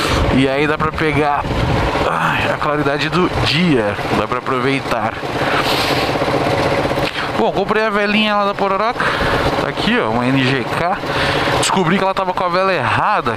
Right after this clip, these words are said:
cara. Tava com a vela C R seis E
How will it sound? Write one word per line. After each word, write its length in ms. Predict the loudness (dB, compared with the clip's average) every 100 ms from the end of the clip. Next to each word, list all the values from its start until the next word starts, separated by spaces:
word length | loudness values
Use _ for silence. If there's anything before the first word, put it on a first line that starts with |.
| -2
cara. 180 | -2 -4 -4 -2
Tava 180 | -2 0
com 100 | 0
a 60 |
vela 320 | 0 0 0 0
C 200 | -2 -2
R 480 | 0 0 2 2 0 -2 0 0 0 -2 -2
seis 880 | -2 0 0 0 0 0 0 -2 -2 -2 -2 0
E 220 | 2 0